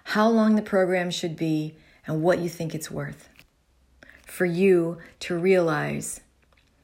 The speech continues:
at this point in your life, you need to be happy, healthy, and abundant,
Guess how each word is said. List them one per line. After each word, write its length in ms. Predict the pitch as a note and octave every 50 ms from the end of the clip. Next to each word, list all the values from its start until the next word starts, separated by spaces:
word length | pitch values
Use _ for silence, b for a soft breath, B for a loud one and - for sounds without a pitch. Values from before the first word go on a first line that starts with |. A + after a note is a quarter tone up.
| _ -
at 200 | - E3 E3 -
this 200 | G#3+ G#3+ G#3 -
point 280 | - - A3 G#3 G3+
in 100 | G3 G3
your 140 | F#3+ F#3+ F3+
life, 480 | F3 E3 D#3 D3+ D3+ D#3+ D#3+ - - - _ _ _ _ _ _ _ _ _ _ _ _ _ _ _ _ _ _ _ _ _ -
you 180 | - F3+ G3 G3
need 500 | F#3+ F3+ F3+ F3 E3+ E3+ D#3+ E3 D#3+ - _ _ _ _ _ -
to 140 | - -
be 180 | E3 D3+ D#3+ D#3
happy, 720 | D#3+ D#3+ F3+ F3+ F3+ F3+ - G#3 G#3+ A3 A3 G#3+ - - - _ _ _ _ _ _ _ _ _ -
healthy, 760 | - - F#3 F3 E3 E3 - E3+ E3 E3 E3 E3 D#3+ E3 - _ _ _ _ _ _ _ _ _ _ _ _ _ _ _ _ - -
and 140 | E3 E3+
abundant, 580 | E3 D3 E3 D#3+ D#3+ D#3 D#3 D#3 D#3 D#3 -